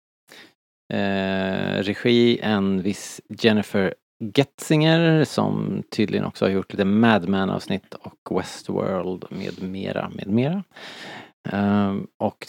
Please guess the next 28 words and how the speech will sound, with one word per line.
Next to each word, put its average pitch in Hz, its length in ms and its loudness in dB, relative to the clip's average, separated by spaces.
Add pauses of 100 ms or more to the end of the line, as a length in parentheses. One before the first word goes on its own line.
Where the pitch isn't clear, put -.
vi 92 120 -2
fick, - 480 -12
eh, 92 160 -2
hela 92 440 0
fyrtioåtta - 640 -2
minuter. 135 440 2 (1300)
Och, 92 200 0 (280)
ehm, 87 640 -2 (440)
jag 120 120 2
vet 196 300 6
inte, - 400 0
lite 139 300 4
blandade 160 580 6
reaktioner 170 400 8
på 135 100 4
det 123 60 8
här 135 120 8
avsnittet. - 720 -4 (440)
Eh, 110 260 -4
det, 113 200 0
det, 117 560 2 (600)
jag - 100 4
måste 151 200 8
erkänna 170 240 8
att 143 120 4
jag 143 60 6
var 139 120 10
inte... 127 440 8